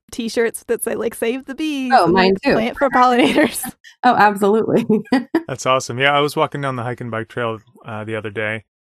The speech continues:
Speaker 3: and I saw some bees, uh, buzzing around the base of a tree, and I just kinda looked at them and go, "You go, you go, little fellas.
Speaker 1: <laughs>
Speaker 3: You go, bees." Yeah.
Speaker 2: Doing the good work.
Speaker 3: Do your thing.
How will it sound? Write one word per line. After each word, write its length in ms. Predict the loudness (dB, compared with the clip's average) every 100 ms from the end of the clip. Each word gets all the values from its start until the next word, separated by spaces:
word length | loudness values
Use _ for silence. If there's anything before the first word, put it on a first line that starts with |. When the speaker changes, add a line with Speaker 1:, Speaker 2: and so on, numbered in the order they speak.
| _ _
Speaker 3:
and 80 | -2
I 60 | -2
saw 240 | 2 2
some 260 | 2 -4 -4
bees, 460 | -4 -4 -6 -10 -12
uh, 280 | -8 -6 -4
buzzing 340 | -6 -6 -6
around 240 | -6 -6
the 80 | -8
base 240 | -8 -10 -10
of 80 |
a 60 | -14
tree, 420 | -10 -8 -6 -8
and 160 | -10 -12
I 60 |
just 180 | -12 -14
kinda 140 | -16 -16
looked 140 | -16
at 20 |
them 60 | -16
and 80 | -16
go, 180 | -18 _
"You 140 | -14 -6
go, 400 | -2 -2 -4 -10
you 140 | -8
go, 180 | -2 -2
little 180 | -2 -6
fellas. 480 | -4 -4 -4 -6 -4
Speaker 1:
<laughs> 0 |
Speaker 3:
You 640 | 0 2 6 4 4 0 0
go, 160 | -2
bees." 380 | -6 -6 -8 -12
Yeah. 100 | -16 -16 _ _ _ _ -10 -10 -10 -18 -12 -2
Speaker 2:
Doing 240 | 2 2 2
the 60 |
good 200 | 2 2
work. 380 | 2 2 0 -8 _ _ _ -14
Speaker 3:
Do 100 | -10
your 160 | -10
thing. 360 | -8 -8 -8